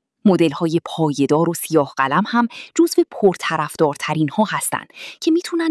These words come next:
نقطه کانونی میز پذیرایی شما باشن. اگر شما هم قصد دارید این شاهکار هنری رو به دکوراسیون خودتون اضافه کنید، حتماً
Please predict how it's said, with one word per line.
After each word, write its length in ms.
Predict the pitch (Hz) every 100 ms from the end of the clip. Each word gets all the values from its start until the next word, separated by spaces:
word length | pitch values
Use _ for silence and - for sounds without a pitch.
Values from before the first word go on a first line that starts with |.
| 262
نقطه 500 | 180 - - 208 226
کانونی 760 | - - 170 151 151 156 247 285
میز 180 | 233 180 170
پذیرایی 600 | - 147 143 143 131 139
شما 280 | - 123 123
باشن. 320 | - - - _ _ _ _ _ _ _ _ _ _ -
اگر 220 | 220 180
شما 300 | - 165 151
هم 180 | 160 156
قصد 260 | 156 156 -
دارید 280 | 147 147 - - -
این 140 | 320
شاهکار 720 | 320 - 185 151 - 196 214
هنری 460 | 220 175 165 147 151
رو 120 | 180
به 120 | 170 156
دکوراسیون 680 | 151 - 151 143 - 185 156
خودتون 500 | - 285 254 - 151
اضافه 340 | 147 143 127 135
کنید، 440 | - 131 226 311 - - -
حتماً 380 | - 320 - 330